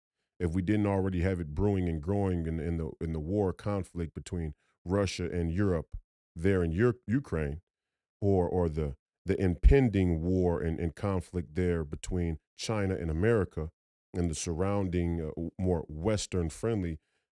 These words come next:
uh, Asian, Asian countries such as Japan, uh, Taiwan, South Korea, we had to pull the, the, the number one, the number one geopolitical hotspot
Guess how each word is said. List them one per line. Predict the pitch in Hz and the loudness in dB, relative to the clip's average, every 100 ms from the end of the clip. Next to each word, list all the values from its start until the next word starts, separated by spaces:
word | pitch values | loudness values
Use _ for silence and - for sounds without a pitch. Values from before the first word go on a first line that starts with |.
| - | -10
uh, | 82 - | -10 -4
Asian, | 98 95 82 85 78 - | 0 0 0 -2 -2 -4
Asian | 92 85 80 | -2 -2 -4
countries | - 123 117 82 76 | -4 -4 -4 -6 -6
such | 87 78 87 | -6 -4 -4
as | 80 71 | -4 -6
Japan, | 85 76 - 95 87 85 82 82 80 | -4 2 4 4 0 0 -2 -4 -6
uh, | 57 50 50 - | -8 -12 -14 -12
Taiwan, | - 98 82 80 92 85 | -6 -4 -2 -2 -2 -2
South | 82 90 80 | -2 -4 -6
Korea, | - 80 120 90 76 _ _ _ _ _ _ - | -8 -6 -2 -2 -6 _ _ _ _ _ _ -2
we | 107 143 | 2 2
had | 113 120 127 117 | 4 4 4 2
to | 110 | -2
pull | - 123 110 101 | 0 2 4 4
the, | 85 85 - | 2 0 0
the, | 82 85 - | -2 -2 0
the | 82 | 0
number | 82 95 127 160 156 147 | 2 4 8 8 6 2
one, | 143 135 120 82 62 - _ _ _ _ _ - | 4 6 6 6 2 -10 _ _ _ _ _ 0
the | 98 | 2
number | 95 113 160 170 160 151 | 4 4 4 4 4 0
one | 139 131 123 92 71 - _ _ 80 | 2 2 2 2 -2 -8 _ _ -10
geopolitical | 82 131 175 - - 113 107 - 90 | -2 2 4 4 4 4 0 0 0
hotspot | 98 107 - - 82 69 | 0 -4 -4 -8 -4 -6